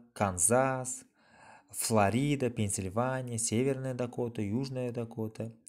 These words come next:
и так далее. Природные условия и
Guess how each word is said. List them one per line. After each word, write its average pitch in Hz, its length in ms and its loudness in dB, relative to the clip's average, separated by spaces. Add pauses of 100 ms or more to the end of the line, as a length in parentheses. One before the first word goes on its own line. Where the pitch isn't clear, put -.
(140)
и - 60 -8
так 95 260 -2
далее. 82 400 -8 (640)
Природные 196 440 4
условия 180 360 0
и 151 260 -4